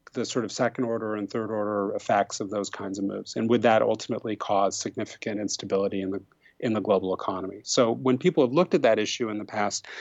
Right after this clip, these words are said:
they've generally gotten wary of doing too much because, A, they think it could end up causing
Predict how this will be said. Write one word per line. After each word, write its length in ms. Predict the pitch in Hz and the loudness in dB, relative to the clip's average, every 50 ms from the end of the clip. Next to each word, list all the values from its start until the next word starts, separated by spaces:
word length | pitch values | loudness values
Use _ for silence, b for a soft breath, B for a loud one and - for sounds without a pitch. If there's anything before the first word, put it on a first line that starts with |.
| B B B B | B B B B
they've 180 | - 131 123 110 | 4 4 4 6
generally 400 | 107 139 143 151 151 139 131 127 | 8 6 8 8 8 8 6 6
gotten 420 | 120 120 107 107 113 - 104 101 | 4 0 -2 -2 -4 -6 -10 -10
wary 580 | 104 110 113 117 113 110 104 101 98 95 - - | -10 -8 -6 -6 -6 -6 -6 -6 -8 -10 -10 -10
of 140 | - 110 101 | -12 -10 -4
doing 320 | - 120 113 110 104 101 | -2 -2 -2 0 -2 -4
too 200 | - - - 151 | -6 -2 0 0
much 380 | 135 117 95 92 - - - - | 2 2 -2 -4 -8 -12 -14 -12
because, 380 | - 110 - - - 104 - - - | -14 -14 -8 -8 -10 -10 -10 -8 -6
A, 440 | 127 123 123 127 123 120 117 113 117 B B B B B B B _ | -2 0 2 4 4 4 4 2 0 B B B B B B B _
they 100 | 120 113 | -10 -6
think 220 | - - 127 127 | -2 -2 -2 0
it 120 | 127 - | -2 -6
could 200 | - - - 131 | -4 2 2 4
end 200 | 123 120 120 110 | 4 4 2 0
up 200 | 110 104 104 - _ _ _ _ _ _ 196 175 151 | -2 -2 -4 -4 _ _ _ _ _ _ -12 -12 -10
causing 640 | - - 120 110 110 101 110 104 104 101 98 101 - | -4 -2 -2 -2 -2 -2 -6 -6 -6 -6 -8 -8 -10